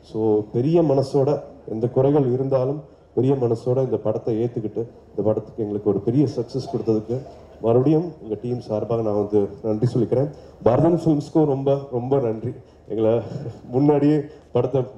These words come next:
முழுசா வாங்கி எங்களுக்கு இவ்வளோ theaters போட்டு கொடுத்து, ஆஹ், எங்களுக்கு ரொம்ப பெருமைப்படுத்தின பரதன் films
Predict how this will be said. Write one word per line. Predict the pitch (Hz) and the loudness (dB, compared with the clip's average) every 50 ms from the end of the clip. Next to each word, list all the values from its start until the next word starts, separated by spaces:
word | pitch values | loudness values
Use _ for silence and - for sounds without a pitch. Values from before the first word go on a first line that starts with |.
| - - - - | -20 -20 -20 -16
முழுசா | 123 120 123 127 120 139 131 117 | -10 -8 -6 -4 -2 0 0 0
வாங்கி | 113 120 120 120 117 120 120 120 120 - - - - - | 0 0 -2 -2 0 -2 -2 -2 -4 -10 -20 -20 -12 -8
எங்களுக்கு | 113 107 107 110 | -6 -6 -2 0
இவ்வளோ | 127 139 135 127 | 2 2 2 2
theaters | 131 131 123 123 131 120 - - | 2 0 0 0 0 -2 -2 0
போட்டு | - 120 113 117 110 | 0 0 2 0 0
கொடுத்து, | 113 110 110 - - 113 113 117 - - - - - - - - | -2 -2 -2 0 0 0 0 -2 -4 -12 -20 -20 -20 -16 -8 -4
ஆஹ், | 104 104 101 104 104 95 - - - - - - | -2 0 2 2 2 0 -2 -4 -10 -16 -16 -12
எங்களுக்கு | 101 104 101 98 - 110 | -6 -6 -4 -4 -2 0
ரொம்ப | 113 113 120 127 | 0 0 0 0
பெருமைப்படுத்தின | 131 - 120 120 120 120 113 - 107 107 - 117 107 104 104 - - - - - - | 0 0 0 0 0 0 0 0 0 -2 -2 -4 -4 -4 -6 -8 -12 -20 -20 -8 -4
பரதன் | - 101 107 117 113 110 - | -2 -2 -2 -2 -4 -6 -6
films | 110 107 104 95 - - | -6 -6 -6 -8 -10 -16